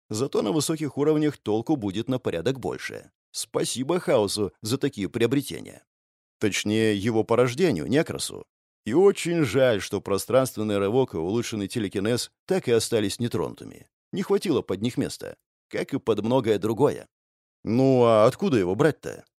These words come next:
Забывать низовые навыки вроде мастера-спиннингиста? Я пробовал по-всякому, но толку чуть больше нуля. Они уж очень нетребовательны в развитии, много места не занимают. Под один лишь пространственный рывок понадобится десятка четыре таких удалить.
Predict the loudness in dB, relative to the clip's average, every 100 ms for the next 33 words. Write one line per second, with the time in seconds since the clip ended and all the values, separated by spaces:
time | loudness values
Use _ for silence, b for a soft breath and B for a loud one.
0 | _ -2 0 4 4 4 0 0 2 2
1 | 4 2 2 0 0 0 0 0 0 -2
2 | -2 0 0 2 0 -6 -8 -10 _ _
3 | _ -12 -2 -2 0 -2 0 0 0 -2
4 | -2 0 0 0 0 0 -2 -2 -2 -2
5 | -4 -2 -2 2 2 2 0 -2 -4 -10
6 | -16 _ _ _ _ -4 0 2 2 0
7 | -2 -2 -2 -2 -2 -2 0 0 0 -2
8 | -2 0 0 0 -2 -4 -4 -4 -2 -2
9 | 0 0 0 -2 -4 -2 0 0 0 -2
10 | -8 _ _ _ _ _ -2 0 0 0
11 | 0 0 0 0 2 0 0 0 -2 2
12 | 4 4 2 2 2 2 0 -2 -4 -2
13 | -2 -2 -2 -4 -2 -2 -2 -4 -6 -8
14 | -4 -4 -4 -8 -20